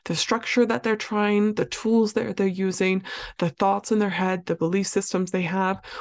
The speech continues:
or the circumstances. Um, and usually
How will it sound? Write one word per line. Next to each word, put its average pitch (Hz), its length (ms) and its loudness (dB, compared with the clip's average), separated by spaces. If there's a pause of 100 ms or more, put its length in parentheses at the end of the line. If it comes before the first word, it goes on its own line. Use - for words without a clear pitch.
(140)
or 381 120 4
the 339 120 4
circumstances. - 1000 0 (340)
Um, 185 320 2
and 202 160 4
usually 220 500 4